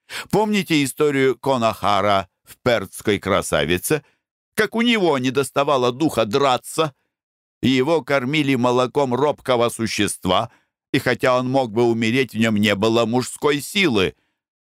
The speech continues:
Со мною почти то же самое». «Я не нахожу, чтобы вы были похожи на Конохара», сказала леди Лора. «Я точно так же обесславлен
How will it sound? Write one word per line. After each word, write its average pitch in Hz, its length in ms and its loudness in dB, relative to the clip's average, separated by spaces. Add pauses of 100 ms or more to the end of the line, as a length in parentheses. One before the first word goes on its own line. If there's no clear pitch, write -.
(180)
Со 82 260 0
мною 110 580 2
почти 107 540 -2
то 104 340 -2
же 113 200 0
самое». 117 800 0 (1300)
«Я 87 460 2
не 127 220 0
нахожу, 220 880 -2 (420)
чтобы 123 400 -2
вы 120 140 2
были 117 260 0
похожи 110 580 -2
на 110 180 0
Конохара», 120 920 -2 (360)
сказала 113 720 0
леди 104 380 0
Лора. 101 480 0 (640)
«Я 131 300 2
точно 139 500 -2
так 135 300 0
же 147 160 0
обесславлен 127 1120 0